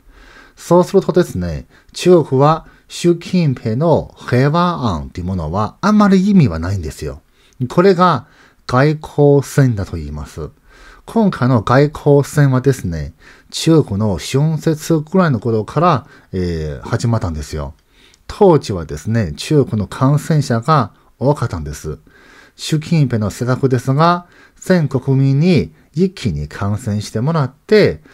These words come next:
ここで中国はですね、コロナは終わりですよと宣言したいですね。当時、コロナの影響で、まあ、犠牲者はたくさん出ましたし、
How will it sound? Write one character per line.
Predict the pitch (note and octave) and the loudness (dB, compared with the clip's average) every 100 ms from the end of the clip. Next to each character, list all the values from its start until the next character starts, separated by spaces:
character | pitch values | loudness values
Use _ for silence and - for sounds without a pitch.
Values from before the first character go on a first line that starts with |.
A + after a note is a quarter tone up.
| - - | -20 -2
こ | D3+ | 0
こ | F3 | 2
で | F3 D#3+ A#2 | 2 2 2
中 | - - C#3+ | -2 -2 -2
国 | A2+ | -2
は | E2 | -8
で | D2 | -8
す | D#2 B2 | -6 0
ね、 | D3 D#3 - - _ _ - | 0 0 -4 -20 _ _ -8
コ | F3 | -2
ロ | D#3 | 0
ナ | A#2+ | 2
は | A#2+ A#2 - | 0 -2 -2
終 | C3+ | 0
わ | |
り | D3+ | 0
で | D3+ | 0
す | D3 - | -2 2
よ | E3+ | 2
と | F#3 - D2+ D2+ | 2 0 -8 -8
宣 | - A2+ A#2+ | -4 -2 0
言 | C#3+ B2 E2 | 0 0 0
し | - | -8
た | A2+ | -8
い | D#2+ | -8
で | C#2 | -8
す | - G2 | -8 -6
ね。 | A#2 - _ _ - _ - | -6 -8 _ _ -20 _ -6
当 | - G#3+ C#3+ | 2 4 4
時、 | - D3+ A#2 D#2+ _ _ | 0 0 0 -2 _ _
コ | - | -2
ロ | D#3+ | 0
ナ | A#2 | 0
の | F2+ D#2 | -2 -6
影 | F#2+ A#2 | -4 -4
響 | A2+ - B2 | -4 -2 0
で、 | C#3+ F3 F2+ | 4 2 2
ま | D#2 | -4
あ、 | D2 | -10
犠 | A2 | -6
牲 | G2+ C#3+ A2+ | -4 -2 -2
者 | F2 | -4
は | D2+ | -8
た | A2 | -6
く | C3 | -4
さ | C3 | -4
ん | G2+ | -2
出 | C#3 | 0
ま | D3+ | 2
し | D3+ | 0
た | G#2 | -2
し、 | G2 E3 D#3 G#2 | -2 2 2 2